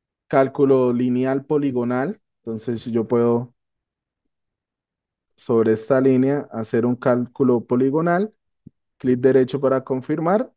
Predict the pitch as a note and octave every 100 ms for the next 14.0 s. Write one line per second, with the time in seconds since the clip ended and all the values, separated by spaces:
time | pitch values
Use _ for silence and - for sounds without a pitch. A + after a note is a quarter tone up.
0 | - E3+ F#3+ F3+ F3 E3 D#3 D3+ D#3 D3+
1 | C3 B2+ D3+ D3 C#3 A#2 A2 A#2 A2 B2
2 | C3 B2 - D#3 D3 C#3 D3 _ _ _
3 | _ A2+ A#2+ B2 A2+ B2 A#2+ A#2 G#2+ G2+
4 | G#2 G#2+ A2 G2+ - E2+ - _ _ _
5 | _ _ _ _ - C#3+ - D#3 D#3+ D#3
6 | D#3+ E3 - - - _ - A#2+ A#2+ A#2
7 | A#2 A2+ - B2 - A#2 B2 C#3+ D#3+ D#3+
8 | G3+ F#3 D3 C#3 B2+ - A#2 A#2 A#2 C#3
9 | C3+ - C3 B2 B2+ A#2 A2+ A#2+ C3 B2
10 | B2 E3+ A3 _ _ _ _ _ _ _
11 | _ _ _ _ _ _ _ _ _ _
12 | _ _ _ _ _ - _ _ _ _
13 | - - A#2 A2+ A2 G#2+ G#2 G#2 G2+